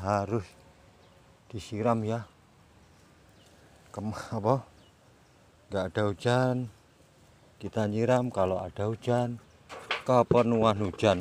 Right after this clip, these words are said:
Ah, membingungkan. Langsung kita siram, sahabatku. Biur, biur,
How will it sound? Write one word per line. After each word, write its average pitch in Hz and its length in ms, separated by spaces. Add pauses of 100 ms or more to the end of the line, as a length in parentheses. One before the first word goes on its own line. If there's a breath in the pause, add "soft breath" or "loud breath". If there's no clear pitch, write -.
Ah, 110 160
membingungkan. 107 640 (880 loud breath)
Langsung 120 400
kita 123 240
siram, 131 320
sahabatku. 113 560 (1040)
Biur, 127 560 (960)
biur, 117 400